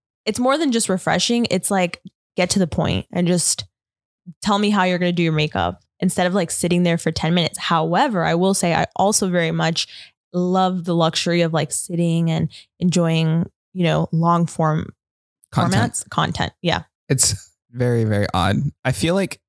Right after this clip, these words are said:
Speaker 2: Instagram was onto something with I G T V in the form of
Speaker 1: Mm, I
Speaker 2: vertical,
Speaker 1: remember that.
Speaker 2: but I feel like the audience wasn't ready. So they were getting their horizontal and, like,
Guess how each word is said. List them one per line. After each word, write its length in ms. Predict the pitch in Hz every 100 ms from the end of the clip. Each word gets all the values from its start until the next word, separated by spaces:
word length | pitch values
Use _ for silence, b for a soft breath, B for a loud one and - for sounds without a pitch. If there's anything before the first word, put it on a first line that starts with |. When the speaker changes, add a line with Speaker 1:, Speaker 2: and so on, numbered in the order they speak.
| _ _ -
Speaker 2:
Instagram 400 | 143 - 170 175
was 100 | 117
onto 240 | 110 110
something 320 | 127 127 131
with 140 | 117 -
I 100 | 107
G 160 | 113
T 160 | 110 110
V 340 | 107 113 139 -
in 140 | 123
the 80 | 113
form 360 | - 117 113 120
of 120 | 117
Speaker 1:
Mm, 260 | 107 - 113
I 20 |
Speaker 2:
vertical, 420 | 113 - 175 135
Speaker 1:
remember 260 | 160 165 156
that. 220 | 156 156 B -
Speaker 2:
but 80 | 127
I 100 | 123
feel 420 | 120 - 110 160
like 200 | 156 120
the 100 | 127
audience 340 | - 120 120 110
wasn't 240 | 117 113
ready. 280 | - 107 123
So 180 | - 117
they 80 | 117
were 80 | 113
getting 280 | 113 117
their 100 | 110
horizontal 720 | 107 117 110 110 104 113 117 110
and, 120 | 104
like, 180 | 80